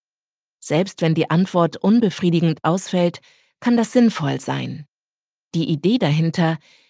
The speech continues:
Je mehr Menschen beim Einkaufen nach fairen Produktionsstandards fragen, desto höher wird der Druck auf Firmen, sich darum zu kümmern.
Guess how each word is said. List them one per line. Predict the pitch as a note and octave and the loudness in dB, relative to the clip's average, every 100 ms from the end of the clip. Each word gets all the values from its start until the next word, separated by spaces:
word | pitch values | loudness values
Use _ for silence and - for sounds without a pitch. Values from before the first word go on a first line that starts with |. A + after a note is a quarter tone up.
| _ | _
Je | - F3 | 0 2
mehr | F3 A#3+ C4+ | 4 4 4
Menschen | G#3+ A3 A3 - B2+ | 2 2 0 -4 -6
beim | C#3 C#3+ D3 | -2 -2 0
Einkaufen | E3 G3 - F3 E3 E3+ | 2 2 2 0 0 0
nach | D#3 C#3+ | 0 -2
fairen | - G3+ G3 F3 | -2 0 2 0
Produktionsstandards | - E3 - - A3 A#3+ - D#3 D3+ D3+ | 0 -4 -4 -2 0 0 -2 -2 0 -2
fragen, | - E3+ D#3+ E3 E3 - - _ - | -4 0 0 2 -2 -4 -20 _ -6
desto | G3+ G#3+ E3 | -2 0 0
höher | F#3+ B3 A#3+ | 4 4 4
wird | F#3+ E3+ | 2 0
der | D#3 | 0
Druck | C#3+ D#3 D#3+ - | -2 0 0 0
auf | F3 F#3+ | -2 -2
Firmen, | - D#3+ C#3 C#3+ F#3+ - | 0 0 0 -2 -4 -4
sich | G#3 F#3+ | -4 -2
darum | G#3 G3+ G#3+ | 0 0 0
zu | - | -2
kümmern. | B3+ E3+ C3 - - | -4 -4 -4 -8 -16